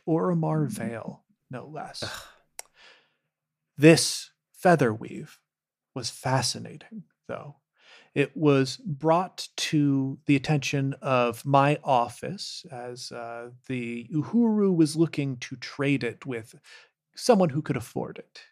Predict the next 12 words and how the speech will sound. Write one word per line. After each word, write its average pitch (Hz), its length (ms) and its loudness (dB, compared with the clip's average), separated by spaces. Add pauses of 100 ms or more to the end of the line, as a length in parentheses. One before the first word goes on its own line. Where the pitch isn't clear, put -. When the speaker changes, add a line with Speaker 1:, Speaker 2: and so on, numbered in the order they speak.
(120)
Speaker 1:
And 123 400 -14 (160)
those 139 360 -4
types - 360 -2
of 151 120 -8
people 170 360 0
can 156 300 -6
only 170 400 0
really 147 540 0
afford 139 440 -4
to - 80 -14
do 127 200 -12
business 123 500 -8